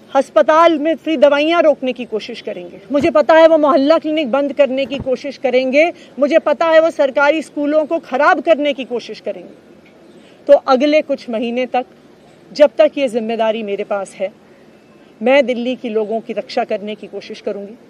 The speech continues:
और अरविंद केजरीवाल जी के मार्गदर्शन में दिल्ली की सरकार चलाऊंगी। मेरा अपने सभी कार्यकर्ताओं से, सभी विधायक साथियों से, दिल्ली के लोगों से बस एक ही अनुरोध है।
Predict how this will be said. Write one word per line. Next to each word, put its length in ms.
और 120
अरविंद 320
केजरीवाल 500
जी 140
के 80
मार्गदर्शन 600
में 220
दिल्ली 220
की 120
सरकार 380
चलाऊंगी। 1120
मेरा 220
अपने 380
सभी 220
कार्यकर्ताओं 680
से, 280
सभी 200
विधायक 420
साथियों 480
से, 260
दिल्ली 340
के 140
लोगों 360
से 180
बस 180
एक 160
ही 140
अनुरोध 360
है। 160